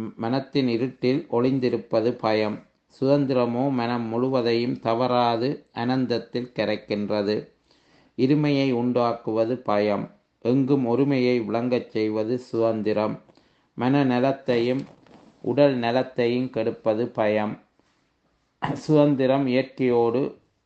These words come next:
இயைந்த அமைதியை நல்கின்றது. பயம் என்பது மனத்தின் வேலை, பயமின்மை என்பது முழுமையை உணர்வதின் விளைவு. பயத்தால் ஆழமான உள்நோக்கு ஏற்படாது.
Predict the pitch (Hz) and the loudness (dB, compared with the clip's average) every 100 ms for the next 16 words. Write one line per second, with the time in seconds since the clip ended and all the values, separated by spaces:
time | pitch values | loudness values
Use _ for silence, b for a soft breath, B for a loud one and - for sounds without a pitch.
0 | _ _ _ _ 120 135 135 127 117 131 | _ _ _ _ 0 4 4 2 2 0
1 | - - 117 123 117 113 123 120 107 101 | 0 -4 -2 -2 0 0 0 -2 -4 -4
2 | 110 101 104 98 107 - _ _ - 123 | -6 -4 -4 -4 -4 -8 _ _ 0 4
3 | 139 147 151 - - 123 123 117 117 147 | 4 4 -2 -10 -8 -4 -2 -2 -2 -2
4 | 127 117 123 - 123 113 113 135 127 123 | -2 -4 -4 -4 -4 -2 0 0 2 0
5 | - - _ _ b b b - 120 135 | -2 -8 _ _ b b b -2 2 2
6 | 135 127 123 123 120 110 120 123 113 127 | 2 0 0 0 -2 -4 -2 0 0 -2
7 | - - 120 127 127 120 120 120 113 - | -4 -6 -2 0 0 0 0 0 -4 -8
8 | 117 123 120 113 113 123 107 107 110 101 | -4 -4 -2 0 0 -2 -2 0 0 0
9 | 104 110 - _ _ - 127 139 139 - | -2 -4 -12 _ _ -2 2 2 2 0
10 | 127 135 - 120 127 123 117 117 113 113 | 0 2 2 4 2 0 -2 -4 -4 -2
11 | 120 123 117 110 - 120 120 110 107 113 | -2 -2 -2 -6 -6 -4 -2 -2 -2 -2
12 | 110 107 107 107 117 | 0 2 0 -2 -6